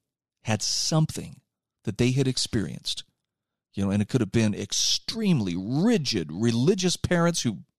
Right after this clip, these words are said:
you know, clamped down on them and forced them to, to do this. And when they,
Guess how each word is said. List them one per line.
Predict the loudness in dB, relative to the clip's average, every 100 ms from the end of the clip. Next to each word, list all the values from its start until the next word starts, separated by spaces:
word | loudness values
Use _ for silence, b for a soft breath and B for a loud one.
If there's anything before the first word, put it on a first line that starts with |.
| -4
you | -2
know, | -2 B B B B
clamped | 0 2 2 2
down | 2 6
on | 4 4
them | 4 2
and | 0
forced | 2 2 4
them | 2 2
to, | 2 0 0 -4
to | -2 -2
do | 2 2
this. | 4 2 0
And | 0
when | 2
they, | 2 2